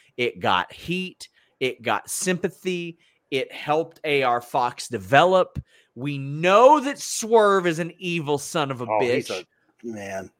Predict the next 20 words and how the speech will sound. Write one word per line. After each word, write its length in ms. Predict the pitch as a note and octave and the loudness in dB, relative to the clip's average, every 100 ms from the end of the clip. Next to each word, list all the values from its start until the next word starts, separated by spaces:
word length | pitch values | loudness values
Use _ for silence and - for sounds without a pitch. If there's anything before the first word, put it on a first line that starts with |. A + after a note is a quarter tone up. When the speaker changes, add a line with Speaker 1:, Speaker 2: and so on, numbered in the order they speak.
| _ _ _ _ - | _ _ _ _ -4
Speaker 1:
Eloquent 420 | E3+ E3+ E3 D#3 | -2 -2 -4 -8
says, 300 | - D#3 C#3+ | -2 -2 -2
"Swerve 340 | - E3 F3 | -6 -4 -4
disrespectful 880 | C#3+ D#3 - C#3 - D#3+ D3+ D3+ C#3+ | -4 -6 -8 -14 -6 -4 -4 -8 -6
A 200 | D#3 D#3 | -2 0
F, 220 | D#3 D#3 | 2 0
laughing 420 | C3+ D3+ D3+ E3 C#3+ | 0 0 0 -2 -4
emoji. 500 | C#3+ D3 C#3 D3+ D#3 | 0 0 0 -4 -4
Fight 340 | - C4 C4 | 0 0 0
back, 340 | C#4+ C4+ G3+ C#3 | 4 4 4 0
Nick 280 | C3+ B2+ | -8 -8
Wayne." 460 | B2+ C3 C3 C3+ C3+ _ _ _ _ _ _ B2 | -8 -6 -4 -8 -12 _ _ _ _ _ _ -2
I 200 | D3+ F3+ | -2 -2
loved 440 | A2+ G2 F2+ - B2+ | -4 -4 -6 -10 -4
every 460 | C3 C3+ D3 D3+ | -2 -2 -6 -8
single 480 | D3 - B2+ C3 C#3 | -10 -14 -14 -12 -12
thing 340 | C#3 B2+ G#2 | -10 -8 -8
about 320 | F#2 E2 D#2 - | -8 -8 -8 -10
this, 220 | F2 - | -12 -12
Alex. 580 | D2 D2 D2 _ _ | -16 -16 -20 _ _